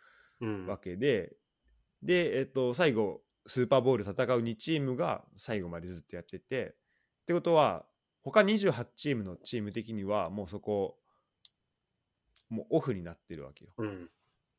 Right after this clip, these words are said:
Speaker 2: てか、シーズンはもう終わってるから、
Speaker 1: うん。
Speaker 2: えっと、そのプロ、プロボウルっていう、まあ、そのアメフトでいう、そのオールスターのゲームは、えっと、そのスーパーボウルやる二チーム以外の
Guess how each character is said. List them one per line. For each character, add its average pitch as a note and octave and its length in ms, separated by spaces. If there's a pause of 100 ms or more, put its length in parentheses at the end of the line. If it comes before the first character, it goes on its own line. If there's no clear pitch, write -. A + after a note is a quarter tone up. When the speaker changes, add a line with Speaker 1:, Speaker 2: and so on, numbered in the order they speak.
(380)
Speaker 2:
て - 80
か、 G2+ 80
シ E3+ 140
ー C#3+ 40
ズ A2+ 60
ン G2+ 40
は F#2+ 40
も E2+ 80
う - 20
終 G2 80
わ A2 140
っ - 40
て B2+ 80
る A2 100
か G#2 140
ら、 C3 280 (220)
Speaker 1:
う A#2 40
ん。 - 20 (260)
Speaker 2:
え F#2 80
っ F#2+ 40
と、 G2+ 140
そ C#3+ 120
の C3+ 100
プ D#3+ 140
ロ、 F#3+ 220
プ - 200
ロ F3+ 160
ボ F3+ 160
ウ D3 40
ル A#2+ 60
っ G#2+ 40
て - 220
い F#2 220
う、 F2+ 80
ま G2 340
あ、 - 280
そ G#2 80
の G2+ 60
ア G#2+ 40
メ B2 100
フ A#2+ 60
ト C#3 140
で B2+ 80
い C3+ 260
う、 F2 100
そ F2 120
の E2 280
オ A2+ 80
ー A2+ 40
ル G#2+ 100
ス - 80
タ G#2+ 140
ー - 20
の F2+ 100
ゲ F2+ 160
ー - 20
ム F#2 120
は、 A#2 300 (580)
え F2 280
っ E2+ 40
と、 - 80
そ A#2 120
の G#2+ 100
ス D#3+ 180
ー F3+ 80
パ G3 140
ー F#3+ 40
ボ G3 100
ウ F3+ 60
ル B2+ 60
や A#2 160
る C#3 140
二 B2+ 160
チ F#3 200
ー F3+ 100
ム F#3+ 100
以 F#3+ 80
外 D#3 300
の D3+ 340